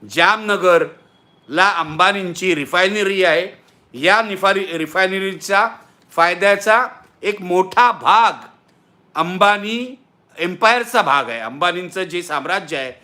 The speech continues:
त्याचा भाग या रिफायनरीतून येणाऱ्या फाय-, फायद्याने व्यापलेला आहे. त्यामुळे जामनगरवासियांची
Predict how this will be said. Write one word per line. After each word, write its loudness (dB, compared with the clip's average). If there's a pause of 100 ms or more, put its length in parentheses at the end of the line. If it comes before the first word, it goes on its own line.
(340)
त्याचा -2
भाग 2
या 0
रिफायनरीतून -4
येणाऱ्या -2 (480)
फाय-, 0
फायद्याने -4 (200)
व्यापलेला -2
आहे. -4
त्यामुळे -4
जामनगरवासियांची -2